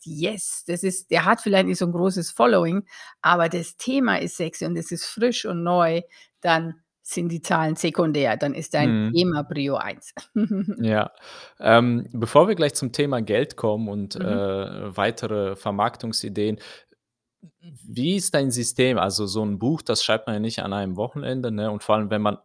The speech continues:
Speaker 2: systematisch Bücher schreiben möchte, ja, du hast jetzt schon sieben Stück bei dir im Regal stehen.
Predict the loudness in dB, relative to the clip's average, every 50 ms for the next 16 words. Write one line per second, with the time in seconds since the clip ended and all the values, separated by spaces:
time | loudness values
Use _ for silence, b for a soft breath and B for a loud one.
0 | _ _ _ _ _ _ _ _ _ -8 -4 -2 0 0 0 2 2 2 6 6
1 | 6 6 6 4 -4 -6 -6 -8 -8 -6 -6 -6 -6 -4 -4 -4 -4 -4 -4 -6
2 | -6 -6 -4 -4 -2 0 0 -2 -2 -4 -6 -6 -6 -6 -6 -6 -6 -6 -4 -4
3 | -4 -4 -4 -6 -8 -6 -6 -6 -6 -4 -4 -4 -4 -2 -2 -2 -2 -2 -2 -2
4 | -2 -2 -2 -2 -4 -4 -4 -4 -4 -6